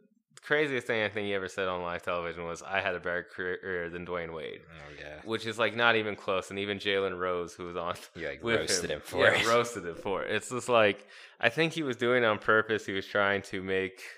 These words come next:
Speaker 1: a career for himself that way, being like Chuck and, you know, having bad takes and stuff like that, but it was just cringy, in my opinion. Um, now, the only reason we're making fun of this is 'cause, first off, he's a millionaire, so it's okay that he lost his job. We don't make fun of anyone who's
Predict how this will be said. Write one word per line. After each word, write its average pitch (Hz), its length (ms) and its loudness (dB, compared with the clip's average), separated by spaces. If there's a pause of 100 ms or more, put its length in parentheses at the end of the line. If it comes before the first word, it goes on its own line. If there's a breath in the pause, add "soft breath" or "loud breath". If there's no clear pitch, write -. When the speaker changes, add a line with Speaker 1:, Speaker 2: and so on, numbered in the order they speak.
Speaker 1:
a 98 100 0
career 127 320 4
for 127 140 2
himself 120 400 2
that 117 200 4
way, 110 300 4
being 101 240 -2
like 95 180 0
Chuck 98 380 -2
and, 90 280 -6
you 92 80 -4
know, 87 140 0
having 92 340 -2
bad 87 260 0
takes 87 420 -4
and 85 100 -12
stuff - 260 -10
like 87 180 -6
that, 82 280 -4
but 80 280 -8 (400 loud breath)
it - 80 -4
was 92 140 -2
just 92 200 -12
cringy, 120 460 0
in 101 100 -4
my 92 200 0
opinion. 90 640 -6 (500 soft breath)
Um, 82 480 -6
now, 117 460 4 (100)
the 110 80 2
only 135 240 4
reason 135 360 0
we're 110 100 0
making 107 300 -2
fun 101 180 0
of 101 100 0
this 101 220 -4
is - 160 -14
'cause, 87 260 -4
first 98 320 -2
off, 90 220 2 (160)
he's 92 160 -10
a 95 40 -6
millionaire, 90 680 -2
so - 180 -10
it's 80 120 -8
okay 95 260 -2
that 92 100 -2
he 90 80 0
lost 85 260 -4
his - 120 -12
job. 80 400 -6 (100)
We - 60 -10
don't 92 160 -4
make 95 140 -6
fun 92 180 -4
of 90 80 -4
anyone 90 380 -4
who's 90 180 -10